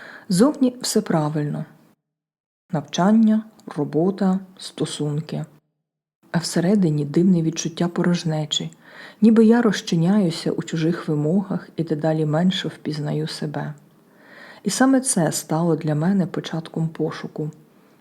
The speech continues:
бо я зрозуміла, далі так не можна. Я мушу знайти свій справжній голос.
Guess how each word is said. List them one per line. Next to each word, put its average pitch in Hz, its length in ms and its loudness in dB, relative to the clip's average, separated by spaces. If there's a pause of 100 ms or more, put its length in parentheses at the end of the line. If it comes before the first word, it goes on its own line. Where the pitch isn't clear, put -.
(140)
бо 170 100 0
я 175 160 2
зрозуміла, 165 680 0 (380)
далі 170 280 0
так 165 300 -6
не 165 80 0
можна. 151 480 -6 (640)
Я 190 160 6
мушу 208 460 4
знайти 156 560 0 (100)
свій 185 540 0
справжній 156 760 -6
голос. 156 580 -4